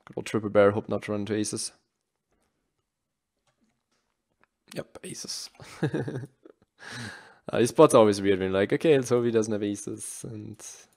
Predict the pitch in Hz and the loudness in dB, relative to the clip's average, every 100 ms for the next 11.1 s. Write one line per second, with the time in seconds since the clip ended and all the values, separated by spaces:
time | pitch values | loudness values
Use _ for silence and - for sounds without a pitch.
0 | _ _ - - 98 98 101 - 98 98 | _ _ -14 -8 -6 -6 -8 -8 -8 -8
1 | 107 107 107 107 107 - 107 139 - - | -10 -8 -8 -8 -12 -16 -18 -20 -18 -18
2 | - - - - - - - - _ _ | -18 -20 -18 -16 -16 -14 -16 -18 _ _
3 | _ - - - - _ - - - _ | _ -20 -20 -20 -20 _ -12 -12 -12 _
4 | _ _ _ _ _ _ _ _ _ _ | _ _ _ _ _ _ _ _ _ _
5 | _ _ _ _ _ _ _ _ _ _ | _ _ _ _ _ _ _ _ _ _
6 | _ _ _ _ _ _ _ _ _ _ | _ _ _ _ _ _ _ _ _ _
7 | - - - - _ _ _ _ _ _ | -20 -20 -20 -20 _ _ _ _ _ _
8 | _ _ _ _ - 135 123 123 180 120 | _ _ _ _ 0 2 8 10 10 8
9 | - _ _ _ _ _ _ - - - | 2 _ _ _ _ _ _ -20 -2 12
10 | 190 254 277 - 180 120 - 233 196 104 | 12 12 12 12 10 8 10 12 12 10